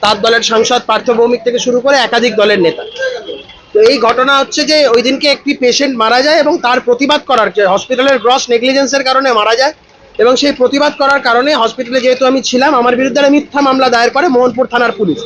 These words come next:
রাজ্যের শাসক দলের উং-, অঙ্গুলি হেলন। এবং এই কমপ্লেন শুধু নয়, এই কমপ্লেন করার পরে আমার বাড়ির সামনে বারংবার এসে মাইক বেঁধে অসভ্যতা করে গেছে এরা। এটা সম্পূর্ণভাবে অনভিপ্রেত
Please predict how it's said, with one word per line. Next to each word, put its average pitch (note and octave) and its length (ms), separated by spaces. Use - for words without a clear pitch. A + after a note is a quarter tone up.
রাজ্যের G#3 260
শাসক A#3 380
দলের B3+ 240
উং-, B3+ 260
অঙ্গুলি A#3+ 300
হেলন। D#3+ 260
এবং C4+ 240
এই D4 120
কমপ্লেন C4+ 440
শুধু D4 260
নয়, D4 200
এই D4 120
কমপ্লেন B3+ 400
করার C#4 240
পরে C#4 200
আমার C4+ 220
বাড়ির B3 200
সামনে C#4 340
বারংবার C4 420
এসে C4+ 160
মাইক B3 340
বেঁধে C4+ 260
অসভ্যতা B3 460
করে A3 220
গেছে F#3+ 220
এরা। C#3+ 160
এটা B3 160
সম্পূর্ণভাবে C#4+ 640
অনভিপ্রেত B3 720